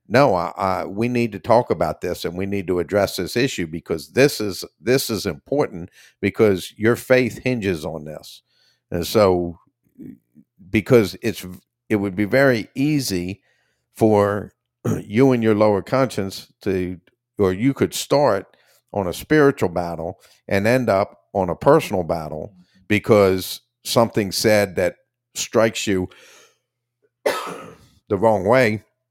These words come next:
and then you lash back without even thinking about it, and then they lash back, and before you know it, you're sitting there,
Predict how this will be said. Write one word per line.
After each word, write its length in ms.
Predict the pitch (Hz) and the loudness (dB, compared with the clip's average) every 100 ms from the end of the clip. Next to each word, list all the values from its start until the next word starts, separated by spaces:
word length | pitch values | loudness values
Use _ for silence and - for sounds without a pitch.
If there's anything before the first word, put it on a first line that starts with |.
| _ _ _ _ _ - - | _ _ _ _ _ -20 -4
and 120 | 101 | 0
then 520 | 104 101 104 95 92 - | 4 4 2 -2 -8 -4
you 200 | 98 123 | 2 4
lash 300 | 117 107 98 | 4 2 0
back 340 | - 110 117 - | 0 0 2 0
without 340 | 87 98 92 | 0 2 2
even 180 | 85 78 | -2 0
thinking 320 | 123 156 95 | 0 0 -2
about 340 | 82 80 76 | -4 -6 -4
it, 160 | 92 107 _ _ _ _ _ _ _ | -6 -6 _ _ _ _ _ _ _
and 180 | 113 104 | -2 4
then 520 | 101 98 92 92 90 - _ | 4 4 0 -4 -8 -12 _
they 200 | 101 131 | 4 6
lash 340 | 110 98 87 | 4 0 -2
back, 400 | - 87 90 - | -4 -4 -4 -6
and 160 | 107 90 | -6 -2
before 300 | 92 113 101 | 0 2 2
you 140 | 87 | 2
know 280 | 90 127 117 | 0 2 2
it, 140 | 98 98 | 0 0
you're 140 | 107 | -2
sitting 380 | - 113 - 92 | 2 0 0 -4
there, 380 | 90 85 85 | -2 -2 -4